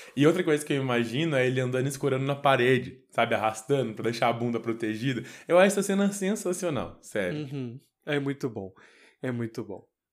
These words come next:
Speaker 2: Bom, os Weasley estão muito atrasados. E isso começa a preocupar o Harry e deixar o tio Walter muito irritado, né? Porque pensa, né? O tio Walter é o tio Walter, já tá, já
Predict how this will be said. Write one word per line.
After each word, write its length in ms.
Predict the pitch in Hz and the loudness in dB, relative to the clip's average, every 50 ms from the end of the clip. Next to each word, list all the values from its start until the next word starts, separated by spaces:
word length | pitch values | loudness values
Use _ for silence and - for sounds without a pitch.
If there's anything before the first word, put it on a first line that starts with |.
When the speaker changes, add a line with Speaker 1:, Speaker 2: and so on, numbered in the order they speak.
| _ | _
Speaker 2:
Bom, 440 | - 127 160 170 156 123 107 - - - | 2 8 10 10 10 8 6 -2 -6 0
os 280 | - 247 269 214 151 123 | 4 4 4 4 4 2
Weasley 480 | 120 123 139 147 131 110 110 110 107 | 0 2 2 2 0 -2 -2 -4 -4
estão 260 | 110 117 - - 143 147 | -6 -6 -4 -2 -2 -2
muito 380 | 147 143 143 165 180 170 170 | -2 -2 -2 -2 -2 -2 -2
atrasados. 920 | 156 156 - 170 156 160 143 120 110 95 - - - - - - - - _ - | -2 -2 -2 -2 0 0 0 -2 -4 -6 -8 -12 -18 -20 -20 -20 -20 -20 _ -6
E 160 | - 151 185 | -2 0 0
isso 220 | 233 226 - 208 | 0 -2 -4 -6
começa 380 | - - 147 131 120 113 - - | -2 -2 -2 -2 -2 -4 -6 -8
a 20 | |
preocupar 460 | - - 113 113 107 - - - 110 117 | -10 -8 -8 -8 -8 -8 -8 -6 -2 -2
o 80 | 160 | -2
Harry 560 | 165 - 127 135 139 156 165 170 190 214 220 - _ _ _ _ - | -2 -2 2 2 4 4 4 2 0 -4 -6 -8 _ _ _ _ 0
e 140 | 269 269 | 0 0
deixar 400 | 254 262 254 254 - - 220 196 | 0 0 -2 -2 0 0 0 2
o 100 | 196 214 | 2 0
tio 180 | 208 - 233 214 | 0 -2 -4 -2
Walter 540 | 185 185 175 165 170 180 180 - 214 196 202 | 2 4 4 4 4 2 2 0 0 0 0
muito 460 | 190 180 170 170 185 196 196 - 196 | 0 -4 -4 -2 -4 -4 -4 -4 -2
irritado, 680 | 208 220 233 285 320 - - 185 151 123 113 113 - - - _ _ _ - | 0 2 2 0 0 2 2 2 2 0 -2 -8 -12 -18 -20 _ _ _ -12
né? 240 | 107 107 127 156 156 - _ | -8 -6 -6 -6 -8 -12 _
Porque 300 | - 277 269 - - 311 | -8 -8 -6 0 0 0
pensa, 500 | 330 330 - 226 165 131 107 - - 113 | 0 2 2 2 2 2 -2 -6 -10 -8
né? 160 | 107 117 143 165 | -4 -2 -2 -2
O 40 | |
tio 180 | 160 - 247 226 | -2 -2 -4 -2
Walter 420 | 208 220 196 190 202 202 - 220 | 2 4 6 6 4 4 2 2
é 40 | 196 | 2
o 80 | 190 196 | 2 0
tio 160 | - - 196 | -2 -6 -4
Walter, 540 | 165 170 156 151 156 160 160 156 151 156 147 | 0 4 6 6 8 8 6 4 2 0 -4
já 160 | 127 135 135 | -4 -4 -4
tá, 480 | 131 - 143 143 143 143 139 131 113 113 | -4 0 2 2 4 4 4 2 0 -2
já 240 | 110 113 131 127 127 | -4 -6 -6 -6 -6